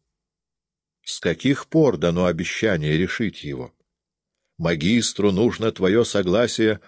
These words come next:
для строительства Калатравы. Жители твоего города Куэнки томятся в подземельях барона де Кастро». А мне самому сколько пришлось протомиться.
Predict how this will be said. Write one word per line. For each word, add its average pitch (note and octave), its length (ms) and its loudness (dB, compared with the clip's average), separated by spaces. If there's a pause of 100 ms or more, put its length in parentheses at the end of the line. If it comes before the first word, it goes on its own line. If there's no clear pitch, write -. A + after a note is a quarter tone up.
(400)
для E2+ 240 -2
строительства F#2+ 840 0
Калатравы. F2+ 720 -2 (880)
Жители F#2+ 500 0
твоего E2+ 420 0
города F2 360 2
Куэнки F#2 600 0 (380)
томятся E2+ 560 -2
в - 140 -10
подземельях F2 800 -2
барона E2 440 0
де D#2 100 0
Кастро». E2+ 640 -4 (1700)
А F2 140 -4
мне E2 340 2
самому F#2 680 0
сколько A2 580 0
пришлось G2+ 640 0
протомиться. G2 880 -2